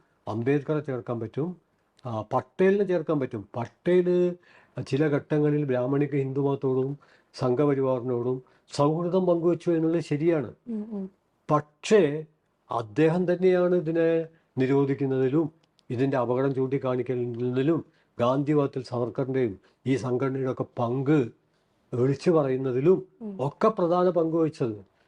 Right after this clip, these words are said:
Speaker 1: പിന്നെ നെഹ്റുവിനോടുള്ള വിരോധം.
Speaker 2: ഉം.
Speaker 1: നെഹ്റുവിനോടുള്ള വിരോധം അടിസ്ഥാനപരമായിട്ട് കോൺഗ്രസിൽ,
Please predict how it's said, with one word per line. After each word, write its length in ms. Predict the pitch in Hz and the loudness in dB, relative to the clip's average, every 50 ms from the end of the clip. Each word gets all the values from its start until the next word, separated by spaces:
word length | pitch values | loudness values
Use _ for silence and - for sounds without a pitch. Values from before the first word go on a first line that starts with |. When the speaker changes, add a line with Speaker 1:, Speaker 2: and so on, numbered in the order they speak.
| _ _ _ | _ _ _
Speaker 1:
പിന്നെ 300 | 180 180 202 214 196 135 - - _ - | 0 0 2 2 2 0 0 -4 _ -4
നെഹ്റുവിനോടുള്ള 800 | 123 135 139 127 110 175 196 208 214 202 202 190 175 147 135 117 | -2 0 0 0 2 2 4 4 6 6 6 6 4 4 0 0
വിരോധം. 400 | 101 98 87 87 85 - - 107 - 220 | -2 -4 -6 -8 -10 -12 -14 -18 -16 -16
Speaker 2:
ഉം. 120 | 185 180 - _ _ _ _ 139 | -16 -16 -18 _ _ _ _ 0
Speaker 1:
നെഹ്റുവിനോടുള്ള 600 | 165 165 175 233 240 226 233 233 226 220 214 202 | 0 2 4 4 4 4 4 4 4 4 2 0
വിരോധം 360 | 180 165 156 151 151 156 143 | 0 2 0 0 2 2 0
അടിസ്ഥാനപരമായിട്ട് 1000 | 123 117 - - - 135 131 131 131 123 117 113 107 110 107 104 95 - - 113 110 113 - _ _ _ _ _ _ _ _ | 0 -2 -8 -6 -4 -2 -2 0 -2 -2 -2 -4 -4 -4 -4 -6 -6 -6 -6 -6 -6 -6 -10 _ _ _ _ _ _ _ _
കോൺഗ്രസിൽ, 640 | - 123 131 139 151 160 156 160 156 - - - | -2 0 0 0 0 -2 -2 -4 -6 -6 -10 -16